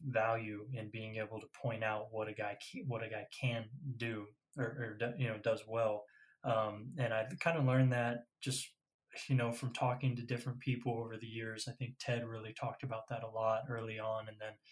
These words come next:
you know, reading the Parcells biography and, you know, Belichick quotes,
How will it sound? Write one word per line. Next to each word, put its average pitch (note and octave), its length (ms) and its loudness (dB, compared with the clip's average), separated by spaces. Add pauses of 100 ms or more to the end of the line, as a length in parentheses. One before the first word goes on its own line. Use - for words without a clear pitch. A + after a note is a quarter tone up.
(340)
you C3 60 -4
know, A2 100 -4
reading G#2+ 640 -4
the - 80 -18 (160)
Parcells A2+ 580 2
biography A2 960 -2
and, G#2 80 -12 (100)
you A#2 140 -2
know, G#2 240 -10 (200)
Belichick A2 540 0
quotes, A2 560 0